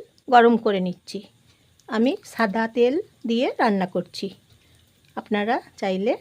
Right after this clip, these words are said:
সর্ষের তেল দিয়ে রান্না করতে পারেন। বন্ধুরা,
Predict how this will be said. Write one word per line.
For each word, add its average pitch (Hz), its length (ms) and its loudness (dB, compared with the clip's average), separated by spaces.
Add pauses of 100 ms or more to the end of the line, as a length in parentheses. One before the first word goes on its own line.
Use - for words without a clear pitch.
(1200)
সর্ষের 220 540 -4
তেল 214 260 0
দিয়ে 226 260 -2 (360)
রান্না 202 360 0 (260)
করতে - 280 -2
পারেন। 180 320 -4 (240)
বন্ধুরা, 190 440 0